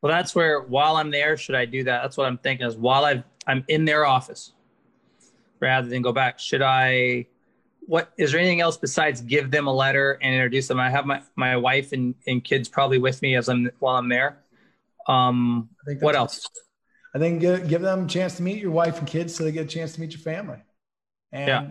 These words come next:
Speaker 2: you know, any other packet that you have made up, then just do that. But don't lose focus on
Speaker 1: I have a letter. I have nothing but a letter right now that I have no, I have no letterhead. I have none of that other stuff. None of those assets have been created yet. So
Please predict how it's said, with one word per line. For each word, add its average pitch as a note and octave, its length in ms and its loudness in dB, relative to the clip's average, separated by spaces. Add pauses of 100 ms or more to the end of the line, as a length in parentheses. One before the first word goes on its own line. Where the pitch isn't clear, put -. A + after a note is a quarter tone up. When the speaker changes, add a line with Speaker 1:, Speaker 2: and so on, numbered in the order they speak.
(140)
Speaker 2:
you D3 80 -10
know, D3+ 140 4
any E3 180 2
other E3 160 0
packet D#3+ 500 -6
that D3 200 -6
you E3+ 100 -4
have C#3+ 460 -4
made D3 160 -4
up, E3 460 -4 (680)
then D#3 240 -6
just D3+ 180 -8
do E3+ 140 -8
that. B2 260 -4
But C3+ 220 -6
don't E3 280 0
lose E3+ 260 0
focus E3 600 -6 (120)
on C#3+ 460 -4
Speaker 1:
I D3 100 2
have E3 140 2
a E3 60 2
letter. D3 400 0 (100)
I C#3+ 80 2
have D3+ 140 0
nothing D#3+ 340 0
but D#3+ 100 0
a D#3 60 4
letter C#3+ 260 2
right B2+ 180 -2
now A2+ 240 -4
that A#2+ 180 -6 (460)
I C3+ 80 0
have C3 140 -2
no, C#3 480 0 (360)
I D3 60 0
have D3 120 0
no D3 80 -2
letterhead. C#3 440 2
I C3+ 60 2
have C3+ 80 0
none C#3 140 0
of D3 60 0
that C#3 100 2
other C3 140 0
stuff. C3 460 -4
None C#3+ 140 -2
of C#3+ 60 0
those C3 160 0
assets C3 360 -2
have B2 60 -14
been C3 120 -2
created C3 380 0
yet. E3+ 320 0 (380)
So C3 600 0